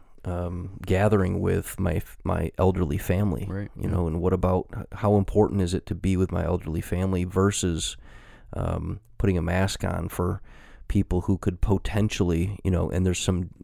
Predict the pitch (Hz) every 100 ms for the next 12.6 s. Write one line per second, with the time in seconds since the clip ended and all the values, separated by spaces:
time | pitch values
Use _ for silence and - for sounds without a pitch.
0 | - - 92 92 - 87 87 - 87 87
1 | 82 87 90 87 85 87 90 87 82 69
2 | 90 95 - - - - 87 - - -
3 | 73 73 - 98 87 85 87 92 90 -
4 | - 92 92 85 92 101 95 95 95 -
5 | 90 87 87 90 85 85 - 87 85 98
6 | - - - - - - 95 95 90 -
7 | 90 92 92 90 90 85 92 87 - -
8 | - - - - - - - - 90 87
9 | - 98 104 90 - - - 120 104 95
10 | - 98 - 92 92 87 92 90 90 90
11 | 87 101 - 92 90 - 87 - 92 -
12 | 85 90 92 92 87 87